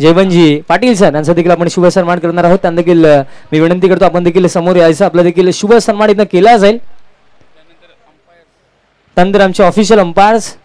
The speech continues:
आपण देखील ready राहायचं. First of all आपण, अ, magical finger of, अ, कासार वडवली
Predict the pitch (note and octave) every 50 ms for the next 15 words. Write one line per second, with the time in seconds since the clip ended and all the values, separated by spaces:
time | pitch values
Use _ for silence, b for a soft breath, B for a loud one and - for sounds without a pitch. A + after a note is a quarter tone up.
0 | _ - C#3+ F3 F3+ F3+ F#3 F#3+ F#3 E3+ E3+ F#3 G3+ G3+ F#3+ F#3 F3+ E3+ G3+ G#3+
1 | G#3+ b b b b b - E3 D#3+ - - F3+ F#3 F3+ F3 E3+ F3 F3 E3 D#3+
2 | D3+ C#3+ C#3+ D#3 D3 E3 F3+ G3+ A#3 G#3+ A#3+ A3+ - A3 A3 A3 A3 A3 G#3+ F#3
3 | - F#3+ E3+ D#3 D3 - F3+ G3 F#3+ C4+ B3+ B3 A3+ G3+ G3+ A3+ A3 G3 D#3 B2